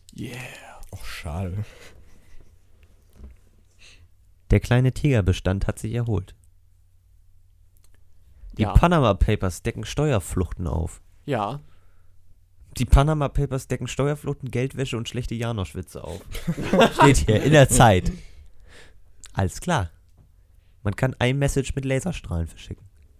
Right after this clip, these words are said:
Speaker 2: Boah. Wow.
Speaker 3: Schön. Die Deutsche Bahn kann W lan buchstabieren. Was war da denn? Man kann hier immer dann dahinter noch den Artikel öffnen. Was da passiert? Free Wi-Fi, auch in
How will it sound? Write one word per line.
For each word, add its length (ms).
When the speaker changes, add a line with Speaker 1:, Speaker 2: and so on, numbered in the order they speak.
Speaker 2:
Boah. 240
Wow. 380
Speaker 3:
Schön. 420
Die 80
Deutsche 280
Bahn 220
kann 240
W 140
lan 220
buchstabieren. 600
Was 160
war 100
da 200
denn? 240
Man 80
kann 160
hier 100
immer 160
dann 160
dahinter 340
noch 120
den 180
Artikel 380
öffnen. 400
Was 140
da 80
passiert? 500
Free 280
Wi-Fi, 640
auch 200
in 300